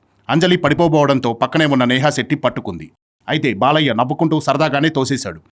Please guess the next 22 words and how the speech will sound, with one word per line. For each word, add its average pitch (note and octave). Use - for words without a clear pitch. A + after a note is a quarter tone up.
అంజలి E3
కూడా D3+
అది C3+
సరదాగానే C#3+
తీసుకుంది. A2
ఆ C3
తర్వాత E3+
ఇద్దరూ D#3+
స్టేజ్ D3+
మీద D3+
మాట్లాడుకుని C3
వెంటనే C3
ఒకరికొకరు C#3
హైఫై C3+
ఇచ్చుకున్నారు. F#2
నిర్మాత F3
నాగవంశీ, D#3
హీరో D3
విశ్వక్సేన్లు C3+
క్లారిటీ D#3+
ఇచ్చినప్పటికీ D3+
కూడా B2